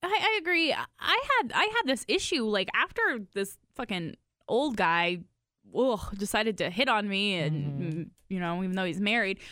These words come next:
Speaker 1: my issue was, it's like, I looked at, like, my dating history and shit that's happened to me, and it's like, so many men think that I'm the one that's gonna, like, fuck them while they're in relationships, and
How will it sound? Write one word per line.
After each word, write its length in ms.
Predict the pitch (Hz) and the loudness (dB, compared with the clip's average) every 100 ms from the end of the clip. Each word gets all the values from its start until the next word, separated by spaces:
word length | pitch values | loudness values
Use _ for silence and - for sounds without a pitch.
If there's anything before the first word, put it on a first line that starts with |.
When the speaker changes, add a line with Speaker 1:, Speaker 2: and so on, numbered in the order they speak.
| - _ | -20 _
Speaker 1:
my 120 | 254 523 | -2 -2
issue 200 | 494 - | -4 -6
was, 200 | 269 233 | -6 -8
it's 160 | 196 - | -10 -6
like, 260 | 196 - - | -4 -6 -2
I 80 | 480 539 | -2 -2
looked 180 | 453 320 | -4 -2
at, 140 | 226 | -2
like, 200 | 240 - _ 233 | -4 -6 _ -2
my 220 | 269 233 | 0 0
dating 400 | 202 214 269 240 | 0 0 0 0
history 540 | 196 185 - 196 190 | 0 -2 -2 0 0
and 140 | 180 196 | 0 -2
shit 300 | - 285 302 | -2 -2 -2
that's 180 | 247 - | -4 0
happened 320 | 190 - 214 | 0 0 -2
to 80 | 190 | -2
me, 120 | 180 | -2
and 80 | 196 | -4
it's 100 | 220 | -2
like, 240 | 330 294 - - _ - | -2 -2 -8 -20 _ -10
so 220 | - 349 415 539 | 0 2 2 0
many 200 | 466 415 359 | 0 0 0
men 240 | 370 302 | -2 -2
think 240 | 285 262 | -4 -4
that 180 | - - - _ _ - | -4 -6 -10 _ _ 0
I'm 240 | 262 294 | 0 2
the 80 | 294 | 0
one 240 | 269 269 247 | 2 2 0
that's 180 | 220 | -2
gonna, 240 | - 247 233 | -4 -2 0
like, 340 | 202 180 170 _ _ _ _ _ 262 | 2 2 -2 _ _ _ _ _ -2
fuck 160 | 277 _ | -2 _
them 260 | 220 202 208 | 0 0 2
while 160 | 208 | 2
they're 240 | 202 202 208 | 4 2 2
in 140 | 220 | 0
relationships, 640 | 208 220 277 - 233 - | -2 -2 -2 -2 -4 -4
and 100 | 240 | -4